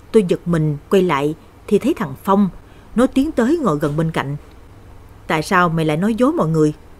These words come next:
"Tao, tao nói dối chuyện gì?" "Chuyện tối hôm qua,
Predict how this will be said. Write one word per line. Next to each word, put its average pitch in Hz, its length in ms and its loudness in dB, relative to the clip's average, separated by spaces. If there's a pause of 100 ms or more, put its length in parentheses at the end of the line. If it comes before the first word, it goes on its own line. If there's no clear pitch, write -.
(320)
"Tao, 196 380 0 (680)
tao 220 100 2
nói 247 160 0
dối 285 180 4
chuyện 170 260 0
gì?" 175 180 2 (1300)
"Chuyện 175 160 6
tối 247 120 2
hôm 196 220 -2
qua, 185 320 2